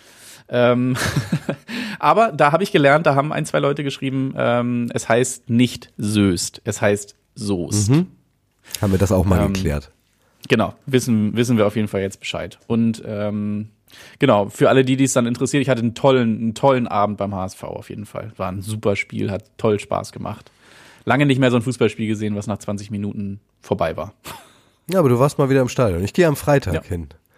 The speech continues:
Speaker 2: Mit meinem
Speaker 1: Ah, cool.
Speaker 2: Sohn. Ja, Pauli Nünberg. Ich freue mich sehr.
Speaker 1: Ah,
Speaker 2: Wir hatten
Speaker 1: cool.
Speaker 2: ja, das hatte
Speaker 1: Ja,
Speaker 2: ich schon mal
Speaker 1: gutes
Speaker 2: erzählt. Wir hatten
Speaker 1: Spiel.
Speaker 2: ja eigentlich schon Karten für Pauli Werder, aber da kam
Speaker 1: Mhm.
Speaker 2: dann Herr Corona dazwischen. Und jetzt gehen wir am Freitagabend hin. Flutlicht.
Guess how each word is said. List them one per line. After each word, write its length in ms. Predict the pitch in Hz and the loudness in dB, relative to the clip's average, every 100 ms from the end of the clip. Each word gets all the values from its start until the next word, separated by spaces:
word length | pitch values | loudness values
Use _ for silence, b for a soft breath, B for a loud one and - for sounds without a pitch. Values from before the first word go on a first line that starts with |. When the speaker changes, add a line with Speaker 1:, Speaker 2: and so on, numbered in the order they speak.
| b | b
Speaker 2:
Mit 100 | 110 | -4
meinem 200 | 113 117 104 | 0 2 4
Speaker 1:
Ah, 20 | |
cool. 120 | 117 | 2
Speaker 2:
Sohn. 200 | 90 85 104 | 2 -2 -2
Ja, 160 | 107 | 0
Pauli 480 | - - 117 120 113 | -2 0 2 2 2
Nünberg. 500 | 104 107 90 80 - | 2 0 0 -4 -8
Ich 80 | - | -10
freue 160 | - 104 | -2 0
mich 120 | 95 | 0
sehr. 180 | - 82 76 | -4 -6 -6
Speaker 1:
Ah, 500 | - 123 127 - - | -12 -14 -14 -16 -4
Speaker 2:
Wir 80 | 117 | 0
hatten 80 | 123 | 4
Speaker 1:
cool. 60 | 127 | 4
Speaker 2:
ja, 20 | |
das 100 | 117 | 4
hatte 80 | 110 | 2
Speaker 1:
Ja, 40 | 104 | 2
Speaker 2:
ich 40 | |
schon 100 | 95 | 2
mal 100 | 95 78 | 0 0
Speaker 1:
gutes 180 | - | -2
Speaker 2:
erzählt. 60 | 78 | 0
Wir 60 | 95 | 2
hatten 80 | |
Speaker 1:
Spiel. 60 | 98 | 2
Speaker 2:
ja 80 | 87 | 0
eigentlich 160 | 95 - | -2 -4
schon 140 | 95 | -4
Karten 320 | - 98 73 | 0 0 0
für 260 | 85 98 90 | -4 0 0
Pauli 640 | - - 98 98 92 87 | -2 0 2 2 2 0
Werder, 420 | 85 101 110 120 123 | 2 2 4 2 0
aber 340 | 92 95 92 - | 0 0 0 -2
da 200 | 92 87 | -2 -2
kam 240 | - 92 | -2 0
Speaker 1:
Mhm. 40 | |
Speaker 2:
dann 160 | 95 87 | 2 0
Herr 140 | 85 87 | -2 -2
Corona 440 | - 87 98 104 | 0 2 4 4
dazwischen. 440 | 104 - 110 135 147 - B B B B B | 2 0 -4 -4 -6 -10 B B B B B
Und 60 | 92 | -2
jetzt 140 | 95 - | 0 4
gehen 100 | 101 | 4
wir 60 | |
am 80 | 87 | 4
Freitagabend 580 | - 95 87 - 80 67 | 2 2 2 0 -4 -4
hin. 200 | 73 71 | -10 -10
Flutlicht. 640 | 78 - 117 80 73 - | -6 0 2 2 0 -2